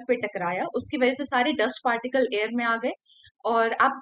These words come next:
एक बार ऐसा भी बोला गया था कि उन dust particle की वजह से डायनासोर्स को ईजीली देखा, देख पाना मुश्किल हो गया था, वो देख नहीं पा रहे थे, खा नहीं पा रहे थे, इसकी वजह से ultimately वो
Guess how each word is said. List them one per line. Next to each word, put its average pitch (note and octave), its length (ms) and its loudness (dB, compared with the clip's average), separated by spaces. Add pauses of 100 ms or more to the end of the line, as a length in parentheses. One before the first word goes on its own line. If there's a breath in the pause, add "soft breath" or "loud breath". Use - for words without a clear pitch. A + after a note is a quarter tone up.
एक B3 300 -2
बार C#4+ 220 2
ऐसा B3+ 200 2
भी D4 100 2
बोला D4 240 0
गया C4+ 180 0
था C#4 120 -2
कि D#4 120 -2
उन C#4+ 100 4
dust B3+ 240 2
particle C4+ 320 0
की C4+ 120 -6
वजह B3+ 200 2
से C4 120 -2
डायनासोर्स B3 440 0
को C4 120 -4
ईजीली B3+ 340 0
देखा, B3 480 0 (140)
देख A#3 180 2 (100)
पाना B3+ 200 2
मुश्किल B3+ 340 0
हो B3 100 6
गया A#3 200 -2
था, A#3 160 -8
वो B3 200 0
देख A#3+ 280 4
नहीं B3 180 0
पा G#3+ 140 -2
रहे G#3+ 200 -4
थे, A3+ 180 -8 (260)
खा B3 180 2
नहीं B3 280 2
पा G3 100 -4
रहे F#3+ 120 -6
थे, A#3+ 220 -2
इसकी C4+ 220 -8
वजह G#3+ 220 -4
से A#3+ 60 -2
ultimately A3 540 -6
वो C#4 200 -4